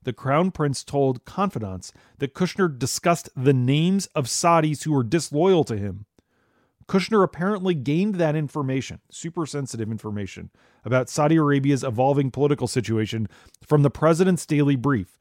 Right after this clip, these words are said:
which he read voraciously until he was stripped of his top secret security clearance last month. In other news, George Nader, the United Arab Emirates advisor who is now cooperating with special counsel Bob Mueller's probe,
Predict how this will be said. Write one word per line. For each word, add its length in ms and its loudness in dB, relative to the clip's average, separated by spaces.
which 200 -4
he 100 2
read 260 4
voraciously 800 0
until 260 0
he 80 4
was 160 2
stripped 360 -4
of 40 0
his 140 -2
top 240 0
secret 320 -6
security 420 -4
clearance 380 -4
last 260 -4
month. 320 -4
In 120 -4
other 200 2
news, 400 0
George 400 4
Nader, 480 0
the 80 -4
United 480 4
Arab 300 2
Emirates 400 0
advisor 440 -4
who 140 0
is 120 0
now 180 0
cooperating 720 0
with 100 -6
special 360 -6
counsel 320 -4
Bob 280 -2
Mueller's 360 -2
probe, 440 -4